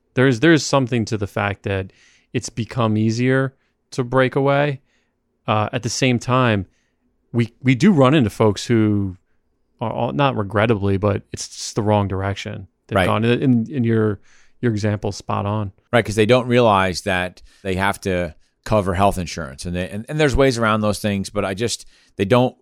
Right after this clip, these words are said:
Speaker 1: It's like trade, it's like trading stocks versus trading with a paper account, a fake account.
Speaker 2: Right.
Speaker 1: Because, because now you have a position. Now, now you have to actually look maybe a year out into the future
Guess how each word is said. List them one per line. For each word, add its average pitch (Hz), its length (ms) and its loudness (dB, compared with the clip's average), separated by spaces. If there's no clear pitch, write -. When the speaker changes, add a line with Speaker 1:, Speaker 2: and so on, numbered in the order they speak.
Speaker 1:
It's 135 140 -2
like 160 120 2
trade, 156 320 2
it's 147 120 0
like 123 120 2
trading 135 400 2
stocks 113 520 0
versus 104 320 -2
trading 104 260 -2
with 101 140 -2
a 104 100 -2
paper 107 440 -4
account, 113 360 -4
a - 40 -14
fake 104 260 -6
account. 117 400 -4
Speaker 2:
Right. 90 160 2
Speaker 1:
Because, 131 260 2
because 127 220 2
now 117 160 4
you 120 160 6
have 107 120 6
a 104 60 -2
position. 110 540 0
Now, 110 160 0
now 120 160 2
you 175 140 4
have 147 120 4
to 135 60 2
actually 113 280 2
look 110 300 2
maybe 110 300 2
a 104 60 2
year 113 420 2
out 107 160 0
into 104 180 -4
the 98 60 -6
future 107 540 -4